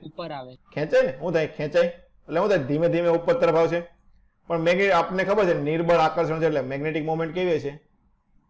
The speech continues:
Speaker 2: ઓછી હશે. કેવી હશે? ઓછી. એટલે થોડુંક ઓછું પ્રવાહી તમારે ઉપર આવશે. ચલો, તાપમાનનો આલેખ. જો, આ વસ્તુ ખાસ પૂછાઈ ગયેલી છે.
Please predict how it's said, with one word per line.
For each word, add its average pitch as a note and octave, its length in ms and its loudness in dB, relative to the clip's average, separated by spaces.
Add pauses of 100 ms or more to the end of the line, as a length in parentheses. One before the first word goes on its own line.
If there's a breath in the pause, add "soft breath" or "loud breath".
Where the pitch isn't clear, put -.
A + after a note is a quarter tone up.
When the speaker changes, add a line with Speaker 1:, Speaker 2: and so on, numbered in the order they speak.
(100)
Speaker 2:
ઓછી D#3+ 480 -6
હશે. A2+ 180 -12 (120)
કેવી E3+ 200 -4
હશે? E3+ 220 -12 (260)
ઓછી. F3+ 320 -8 (180)
એટલે D3 140 -14
થોડુંક F#3+ 280 -2
ઓછું F#3 320 -4
પ્રવાહી C3+ 240 0
તમારે C3 260 -4
ઉપર D#3 320 -2 (380)
આવશે. C3 360 -8 (1500)
ચલો, F#3+ 180 2
તાપમાનનો G3 840 0
આલેખ. F#3 380 4 (360)
જો, F#3 80 -2
આ F3+ 160 2
વસ્તુ F3+ 200 -2
ખાસ E3+ 300 0
પૂછાઈ E3 260 -2
ગયેલી D#3+ 220 0
છે. C3+ 380 -2